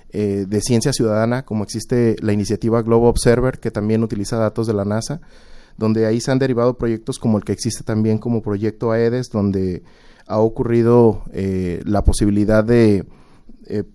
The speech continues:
de poder, en este caso, analizar datos sobre dengue o sistemas de alerta tempranos con información de la nasa. Existen otras herramientas como es la isadap, que permite que haya sistemas de mensajería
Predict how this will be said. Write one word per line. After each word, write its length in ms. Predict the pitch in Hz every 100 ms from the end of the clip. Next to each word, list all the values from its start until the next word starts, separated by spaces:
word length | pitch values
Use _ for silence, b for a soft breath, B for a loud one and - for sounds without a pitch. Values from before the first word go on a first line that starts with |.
| -
de 140 | 117 110
poder, 260 | 117 120
en 100 | 139
este 200 | 131 139
caso, 400 | - 123 147 131
analizar 460 | 113 110 104 120 113
datos 300 | 120 - 127
sobre 240 | 110 104
dengue 500 | 104 123 127 127 123
o 100 | 110
sistemas 400 | 95 101 110 113
de 80 | 113
alerta 280 | 104 107 107
tempranos 640 | 101 98 113 120 131 123
con 360 | - 101 95 95
información 480 | 107 104 98 92 110
de 80 | 110
la 100 | 98
nasa. 440 | 107 120 143 143 b b b b b
Existen 420 | 123 - 123 151
otras 340 | 135 135 131 -
herramientas 420 | 117 113 117 127
como 220 | 120 117
es 80 | 117
la 160 | 120 107
isadap, 580 | 101 110 110 123 - - -
que 480 | 113 101 98 98 107 - -
permite 440 | 110 113 110 131
que 80 | 123
haya 460 | 113 123 123 113 -
sistemas 480 | 117 - 117 127
de 80 | 120
mensajería 720 | 110 104 104 110 113 127 147